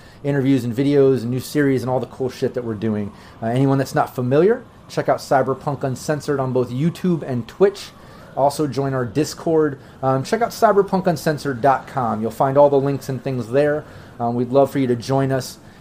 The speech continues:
and, uh, hit us up anytime, uh, you know, gameplay, videos, Discord, community, all that good stuff. We'd love you, uh, to hit us up and be part of it.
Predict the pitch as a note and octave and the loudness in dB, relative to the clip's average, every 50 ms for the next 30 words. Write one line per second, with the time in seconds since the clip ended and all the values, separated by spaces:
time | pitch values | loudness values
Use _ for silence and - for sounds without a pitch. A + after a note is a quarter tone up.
0 | - - A2+ A#2 A#2 A#2 A2+ A#2+ A#2 G#2+ C3 D3 C3+ C3 - - C#3 C3 B2+ C3+ | -14 -8 -6 -4 -2 0 0 0 0 0 2 0 0 0 0 0 0 0 0 0
1 | B2+ C3 B2+ B2+ - C3+ B2+ B2+ B2 A#2+ A#2 A#2 A2+ A2+ A2 A2 G#2+ A2 G#2+ - | -2 -2 -4 -4 -6 -6 -4 -4 -4 -4 -4 -4 -4 -4 -2 -2 -4 -4 -6 -6
2 | A#2+ A#2+ A2+ A#2 A2+ A2 G#2+ G2 - C3 C3 B2+ B2 - - B2+ A#2+ A#2+ A#2 A2 | -6 -6 -4 -2 -2 -2 -4 -4 -4 -4 -4 -4 -6 -4 0 0 2 2 2 0
3 | C3+ C3 C3 C3 B2+ B2+ B2 B2 A#2 G#2+ - B2+ B2 - - - - B2 A#2 A2 | -2 0 2 2 4 4 4 2 0 -2 -4 -6 -6 -6 -8 -4 0 0 0 -2
4 | - - A#2+ A#2+ B2 B2 A#2+ A#2+ A#2+ A#2+ A#2 A#2 A2 A2 G#2+ G#2+ - G#2+ G2+ - | -4 -8 -8 -6 -4 -4 -4 -4 -2 0 2 2 2 0 -4 -4 -6 -8 -8 -8
5 | - - - G2+ G2+ G2+ - A2+ G#2 G2 G#2 G#2 G2+ G#2+ G#2 - - - - - | -10 -8 -8 -8 -8 -8 -10 -12 -8 -6 -6 -6 -6 -8 -10 -12 -16 -20 -20 -20
6 | - - - A2 G#2 G2+ - - A2+ G2+ F#2 A#2+ A2 G#2+ G#2 - - F#2+ - - | -20 -16 -10 -8 -8 -8 -8 -8 -8 -8 -6 -6 -8 -8 -10 -10 -12 -12 -12 -14
7 | - - - - - - - - - - G2+ G2+ G2+ F#2+ G#2+ G#2+ - - A2 G#2 | -18 -20 -20 -20 -20 -20 -20 -20 -14 -12 -10 -10 -8 -8 -10 -10 -6 -4 -4 -4
8 | G2 F#2 F#2+ - | -4 -8 -10 -12